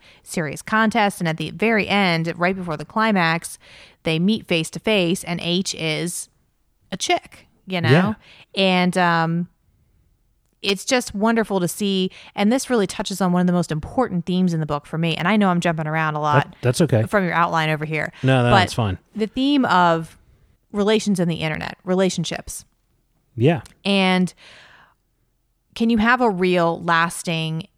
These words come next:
Speaker 1: intimate relationship with someone you've never met face to face? And I think that Ernest Cline is saying that here that you can.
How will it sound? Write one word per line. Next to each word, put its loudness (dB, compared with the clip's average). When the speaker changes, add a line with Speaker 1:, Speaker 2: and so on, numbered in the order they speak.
Speaker 1:
intimate 0
relationship 0
with -2
someone 2
you've 0
never 0
met -10
face -12
to -14
face? -14
And 2
I 2
think -2
that 0
Ernest 0
Cline 0
is -8
saying -4
that -12
here -2
that -10
you -14
can. -10